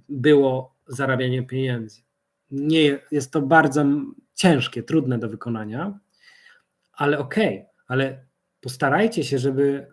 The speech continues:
z-, może zwię-, jeżeli to jest u was dwadzieścia procent, to żeby zwiększyć w najbliższym tygodniu o te pięćdziesiąt procent,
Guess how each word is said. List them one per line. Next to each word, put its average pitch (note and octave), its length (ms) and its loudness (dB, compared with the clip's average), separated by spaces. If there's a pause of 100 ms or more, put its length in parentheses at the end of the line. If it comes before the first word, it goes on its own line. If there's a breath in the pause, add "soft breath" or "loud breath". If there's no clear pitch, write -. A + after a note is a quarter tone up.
(100)
z-, C#3+ 140 -4
może C#3+ 300 2
zwię-, C#3+ 320 0
jeżeli D3+ 280 0
to D3+ 80 0
jest C3+ 120 2
u D3 60 -2
was C#3+ 180 0
dwadzieścia C#3+ 540 0
procent, C#3 540 -4
to C3+ 100 -6
żeby C#3+ 240 0
zwiększyć C#3 640 0
w - 20 -4
najbliższym C#3+ 540 -2
tygodniu D#3 720 -2 (360 soft breath)
o C#3+ 80 -8
te E3+ 120 0
pięćdziesiąt D#3+ 640 -2
procent, A#3 480 0